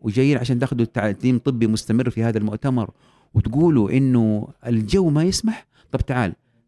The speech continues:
ثمانية أشهر من السنة الجو مرة معتدل. لا تكلمني عن أغسطس وجولاي. عندك المشي الأسواق، عندك، آه، المشي فجرًا،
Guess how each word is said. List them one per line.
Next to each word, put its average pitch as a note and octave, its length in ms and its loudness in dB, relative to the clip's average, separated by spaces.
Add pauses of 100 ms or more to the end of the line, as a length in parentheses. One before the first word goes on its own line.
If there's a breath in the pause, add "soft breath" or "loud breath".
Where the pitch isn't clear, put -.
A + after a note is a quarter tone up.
ثمانية D3 360 2
أشهر C3+ 300 0
من A2+ 80 2
السنة A#2+ 420 -2
الجو F#2+ 220 -2
مرة E2+ 220 -4
معتدل. D#2+ 420 -6 (400)
لا C#3+ 80 -2
تكلمني A2 400 2
عن F#2 140 2
أغسطس F#2 440 -4
وجولاي. F2+ 420 -2 (760 soft breath)
عندك A#2+ 260 2
المشي A2+ 260 2
الأسواق، F#2+ 460 -2 (160)
عندك، A2 520 -2
آه، - 1000 -6
المشي A#2 300 0
فجرًا، F2+ 400 -2